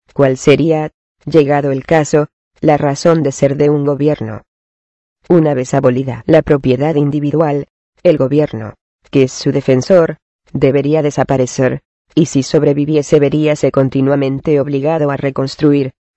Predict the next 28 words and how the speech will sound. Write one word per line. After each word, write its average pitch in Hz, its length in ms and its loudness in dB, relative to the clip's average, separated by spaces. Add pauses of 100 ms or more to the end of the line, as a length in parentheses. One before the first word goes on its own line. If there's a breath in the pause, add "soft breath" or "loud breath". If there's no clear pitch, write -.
bajo 175 380 2
una 139 180 0
forma 131 400 0
cualquiera, 156 640 0 (360)
una 170 260 2
clase 160 420 0
privilegiada 147 760 0
y 135 100 -2
opresiva. 139 580 0 (840)
La 143 220 0
abolición 139 560 0
del 127 140 -2
gobierno 131 580 -2 (140)
no 165 220 6
significa 139 640 -2
ni 120 180 -4 (120)
puede 170 300 4
significar 139 720 -2
destrucción 156 680 0
de 143 100 -2
la 131 140 -2
cohesión 143 580 0
social, 135 560 -2 (320)
sino 175 320 2
que, 151 320 0 (440 soft breath)
por 147 140 0
el 135 160 -4
contrario, 147 640 -2